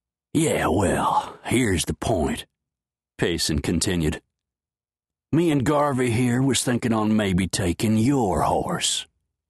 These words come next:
"What good would that do you?" Martin asked. "There are two of you. There's only one horse." "We figure we could double up till we come up on another horse," Payson said.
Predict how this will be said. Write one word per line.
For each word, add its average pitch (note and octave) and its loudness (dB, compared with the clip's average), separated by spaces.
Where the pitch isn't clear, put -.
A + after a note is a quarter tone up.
"What G#2+ 0
good D#3 0
would D#3 2
that G#2 2
do E2 2
you?" B1 -2
Martin D2+ 0
asked. C#2 -4
"There D2+ -2
are D#2+ -4
two B2+ 2
of F2 0
you. E2 0
There's C#2 -4
only F2 0
one F#2+ 0
horse." - -2
"We G#2 0
figure G#2 0
we A2 0
could E2+ -2
double G2 0
up A2+ -2
till G#2 -2
we F2+ 0
come G#2+ -2
up F#2+ -4
on F2 0
another F#2+ 0
horse," E2+ -2
Payson C#2+ -2
said. D#2 -2